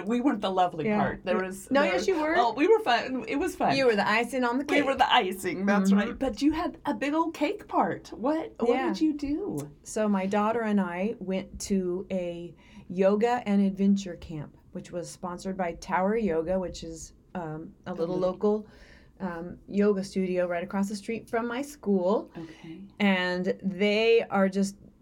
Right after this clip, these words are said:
Speaker 2: a little bright light in, in the tower down here. Um,
Speaker 1: Yeah.
Speaker 2: they have t-, just doing an amazing job building community, and, and there's a lot of people who,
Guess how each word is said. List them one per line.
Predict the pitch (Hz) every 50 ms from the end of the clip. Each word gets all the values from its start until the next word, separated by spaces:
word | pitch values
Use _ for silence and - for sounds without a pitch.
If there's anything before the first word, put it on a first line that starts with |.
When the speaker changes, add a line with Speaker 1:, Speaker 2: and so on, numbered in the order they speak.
| _ _ _ - _ _ _ _ - -
Speaker 2:
a | 190 180
little | 175 180 196 208 202 202 208
bright | 196 196 196 185 185 190 190 190 190 - - -
light | - 190 180 175 175 175 170 - - - - - - - - -
in, | 196 185 175 165 165 165 170 165 - - - -
in | 202 190 175 165 165 170 175
the | 170 165
tower | - 196 180 170 165 160 170 175 165
down | 170 160 160 165 175
here. | 151 185 180 165 160 156 170 175 196 196 - -
Um, | 185 170 160 160 196 202 202 196 190 185 - _ - - -
Speaker 1:
Yeah. | 196 - - -
Speaker 2:
they | - 175 175 175 170 170 -
have | - - 175 - - - -
t-, | - - -
just | - 196 196 -
doing | 208 202 190 175
an | 175 185
amazing | 185 185 185 190 202 196 185 202 196 196 190
job | 180 185 170 170 175 175 175 170
building | - 185 180 170 175 175 160
community, | - 190 180 180 175 170 170 165 170 170 170 165
and, | 156 156 160 175 202 -
and | - 175 160 151 151 156 160 160 - -
there's | - 185 165 165
a | 156
lot | 160 180 180 185 190 196
of | 202
people | 202 202 196 190 180 170 151
who, | 147 175 175 165 165 160 -